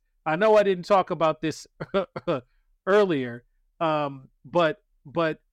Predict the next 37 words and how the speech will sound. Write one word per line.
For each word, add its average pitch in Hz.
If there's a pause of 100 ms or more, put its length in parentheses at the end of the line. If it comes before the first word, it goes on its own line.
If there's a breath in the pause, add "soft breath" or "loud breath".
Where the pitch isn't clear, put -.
(200)
she -
was 160
born 202
in 262
West 226
Virginia. 151 (480)
Um, 143 (100)
she 156
makes, 165 (100)
she, 170
she's 139
a 127
graduate 190
of 202
Tuskegee 170
Institute, 147 (400)
and 147
she 175
makes 165
her 226
way 185
to -
the 147
Rondo 208
neighborhood 165
here 151
in 135
Saint 120
Paul. 113 (580)
And 160
she 175
plays 202 (180)
various 143
sports, - (440)
but 165 (260)
she 226
is 190